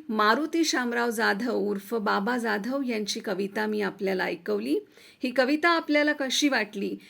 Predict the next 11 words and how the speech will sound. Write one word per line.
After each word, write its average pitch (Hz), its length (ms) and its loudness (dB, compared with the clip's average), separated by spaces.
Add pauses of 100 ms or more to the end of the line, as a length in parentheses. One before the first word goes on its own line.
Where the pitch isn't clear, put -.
(140)
हे 214 80 0
मला 220 240 0
जरूर 220 420 0
कळवा 277 440 0 (340)
आणि 214 180 0
पुन्हा 226 340 -4
आपण 240 300 -2
भेटणार 240 440 -4
आहोतच. 269 640 -2 (360)
तोपर्यंत 202 540 2 (880)
नमस्कार. 254 720 -2